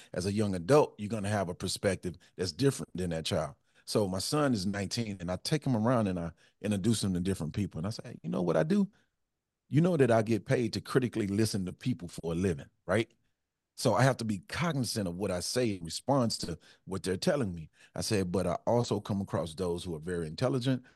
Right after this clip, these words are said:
I come across those who are faking the intelligence, thinking that they know something and they don't." And I just, I like to be entertained sometimes. I just sit back and I listen and I let 'em go.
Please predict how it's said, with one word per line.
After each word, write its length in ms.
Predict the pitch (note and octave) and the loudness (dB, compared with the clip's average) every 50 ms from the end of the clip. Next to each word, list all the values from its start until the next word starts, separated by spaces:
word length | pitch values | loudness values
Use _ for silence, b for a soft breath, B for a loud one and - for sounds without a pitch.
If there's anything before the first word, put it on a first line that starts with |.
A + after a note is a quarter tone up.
| b b _ _ _ _ _ | b b _ _ _ _ _
I 80 | - D2+ | -8 -8
come 200 | - - E2+ E2+ | -6 -8 -8 -6
across 300 | E2 - G2+ F2+ F2+ D#2 | -4 -2 -2 -2 -2 -4
those 300 | E2 F#2 F2+ F2+ F2 - | -2 -2 -2 -2 -2 -2
who 140 | G2 F#2 D#2+ | -2 -2 -2
are 60 | D2+ | -4
faking 400 | - - - B2 A#2+ - A2+ A2 | -2 0 2 2 2 2 0 0
the 160 | A#2 A#2 A2 | 0 0 0
intelligence, 600 | G#2 G#2+ G2+ - C3 A#2 A#2 A2 F#2 A#2 A2 G2+ | 0 0 2 4 4 4 4 2 2 0 -2 -2
thinking 260 | - - A2 - G2+ G2 | -4 -4 -2 -2 0 -2
that 120 | G2 F#2+ | -2 0
they 160 | - - F#2+ F#2 | 0 -2 -2 0
know 160 | G2+ G#2 G#2+ | 0 0 0
something 340 | G2+ - - G2+ G2 G2 G2 | 0 0 -2 -2 -2 -2 -2
and 80 | G2 | -2
they 100 | G2 F#2+ | -2 -2
don't." 320 | F2 F2 A#2 B2 B2 A#2+ B B B B B | 0 0 2 2 0 0 B B B B B
And 100 | D2+ E2+ | -2 0
I 80 | G#2 D#3 | 2 4
just, 320 | D#3+ F#3+ E3 C3 - - _ _ _ _ _ _ _ | 4 4 4 2 -2 -8 _ _ _ _ _ _ _
I 60 | - | 4
like 200 | C#3+ F3 F3 D#3+ | 6 6 6 6
to 60 | - D#3 | 6 6
be 120 | C#3+ C#3+ | 8 8
entertained 460 | C#3 C3 B2+ A#2 - C3+ A#2+ A#2+ A#2 - | 8 8 6 4 4 2 2 2 0 -2
sometimes. 440 | B2 A2 A2 - A#2+ A#2+ A#2+ A#2 G#2+ | -2 -2 2 2 4 4 4 4 4
I 40 | B2+ | 4
just 200 | D#3+ F3+ C3+ - | 6 4 4 4
sit 140 | - C3 A#2+ | 0 2 4
back 200 | C3+ C3+ B2+ - | 6 6 6 4
and 100 | B2+ B2 | 4 4
I 60 | A#2+ | 4
listen 360 | C#3 D3+ E3+ D#3+ - G2+ F#2+ | 4 4 4 2 0 -2 -2
and 80 | F#2 F#2 | -2 0
I 20 | F2+ | 2
let 180 | G2 A2 A2+ A2+ | 2 4 4 4
'em 100 | A#2 B2+ | 4 6
go. 260 | C3 D#3+ E3 G#2 | 6 6 6 4